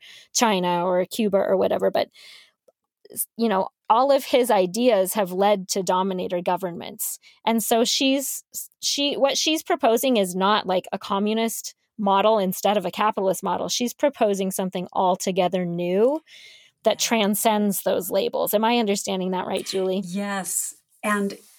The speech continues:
Speaker 2: what's so interesting is, is we think that capitalism or socialism and communism are the only two options.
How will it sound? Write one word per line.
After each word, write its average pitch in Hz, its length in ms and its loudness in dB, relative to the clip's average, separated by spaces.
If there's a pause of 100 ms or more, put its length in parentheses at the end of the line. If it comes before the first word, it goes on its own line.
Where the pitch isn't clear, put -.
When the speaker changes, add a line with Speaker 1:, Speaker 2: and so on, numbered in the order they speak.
(140)
Speaker 2:
what's 226 280 -2
so 220 260 2
interesting 220 680 0
is, - 260 -6 (140)
is 185 180 -4
we 196 220 -2
think 196 540 -2 (200)
that 170 460 0
capitalism 185 880 0
or 165 260 0
socialism 165 760 0
and 151 160 0
communism 160 680 -2
are 165 160 2
the 165 180 -4
only 180 400 0
two 170 360 -2
options. 262 680 -2